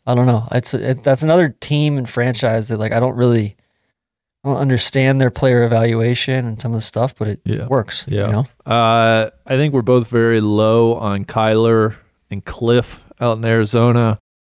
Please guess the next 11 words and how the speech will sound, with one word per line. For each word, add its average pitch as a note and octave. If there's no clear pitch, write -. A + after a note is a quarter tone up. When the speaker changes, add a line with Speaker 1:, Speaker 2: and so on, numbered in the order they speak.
Speaker 2:
I'm B2
actually C#3+
a C#3+
little C3
surprised A#2+
Cl-, D#3
Kingsbury B2
still A#2
has A2
a F#2+
job. A2